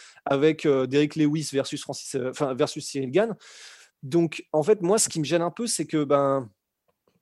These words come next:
oui, d'accord, John Jones reste dans l'équation, et oui, d'accord, en deux mille vingt-deux, peut-être qu'on aura un Francis Ngannou, John Jones, ou un Cyril Gane, John Jones, qui vendra peut-être beaucoup, mais je trouve que là, c'est un petit peu comme, euh, bah, tu sais, euh, le, le fameux U F C deux cent neuf, où l'U F C, euh, n'avait même pas essayé de faire un truc avec les frères Diaz, alors que ça pouvait être monstrueux. Tu sais, quand ils,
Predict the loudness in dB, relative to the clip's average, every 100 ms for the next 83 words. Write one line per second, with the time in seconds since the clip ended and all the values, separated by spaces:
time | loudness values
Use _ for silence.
0 | -10 -4 0 2 2 4 2 2 2 2
1 | 0 -2 0 -4 -2 -4 -2 -4 -2 -2
2 | 0 -2 -4 0 0 2 0 -2 -4 -2
3 | -2 -2 -2 -6 -4 -4 -2 -4 -4 -6
4 | -6 -2 -2 -2 -6 -4 -4 -4 -6 -6
5 | -4 -2 -2 -2 -4 -2 -4 -4 -14 -14
6 | -20 -8 -2 0 0 -2 -2 -4 -2 -4
7 | -2 -4 -4 -10 -20 -20 -20 _ _ _
8 | 0 0 0 -6 -10 -2 0 0 -4 -14
9 | _ 0 2 4 4 4 0 -12 _ _
10 | -6 0 2 2 0 -6 0 -2 4 2
11 | 4 2 2 -2 0 2 4 4 2 0
12 | 0 0 2 4 2 0 -2 -2 -2 -2
13 | 0 -2 -2 -4 -2 -2 -2 2 2 0
14 | -4 -2 0 2 2 4 4 4 0 0
15 | -2 -4 -4 -8 -8 -6 -6 -2 -4 -4
16 | -6 -10 -4 -4 -4 -10 -8 0 6 8
17 | 6 4 -4 -4 -6 -8